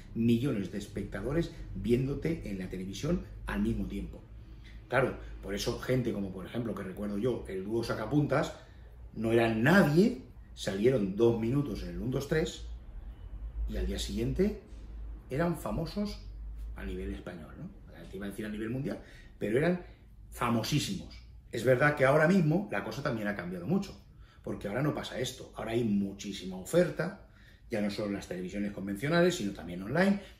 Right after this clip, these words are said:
unas cosas se ven cuando uno quiere, como quiere, y al haber tanta oferta, pues lo que es la concentración de público se dispersa mucho.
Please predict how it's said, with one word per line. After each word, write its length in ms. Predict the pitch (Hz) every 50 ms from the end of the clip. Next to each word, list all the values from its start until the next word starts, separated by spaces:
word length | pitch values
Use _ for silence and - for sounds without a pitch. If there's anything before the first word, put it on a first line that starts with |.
| - - -
unas 240 | 131 117 104 -
cosas 360 | - - 113 110 - 110 104 -
se 220 | - - - 101
ven 160 | 107 104 104
cuando 260 | 101 104 98 92 90
uno 180 | 98 101 104 98
quiere, 420 | - 170 175 175 175 185 208 202 - - - - - -
como 260 | - 101 - 202 -
quiere, 520 | - 160 165 175 175 175 190 202 202 - - - - - -
y 340 | 151 160 175 170 - - - - - - - - - - -
al 140 | - 120 107
haber 280 | 98 107 117 117 113
tanta 280 | 120 117 117 117 131 127
oferta, 600 | 123 - 135 131 120 - 147 156 - - - - - - -
pues 180 | - 107 98 95
lo 140 | 95 92
que 100 | - 101
es 60 | 101 101
la 120 | 104 107
concentración 640 | 113 110 107 - 117 110 107 107 101 104 113 113 113
de 80 | 110 104
público 500 | - 107 107 113 117 117 - 143 143 - - - -
se 200 | - - 123 107
dispersa 460 | 95 - - - - 104 - - -
mucho. 400 | 82 110 156 147 - - - -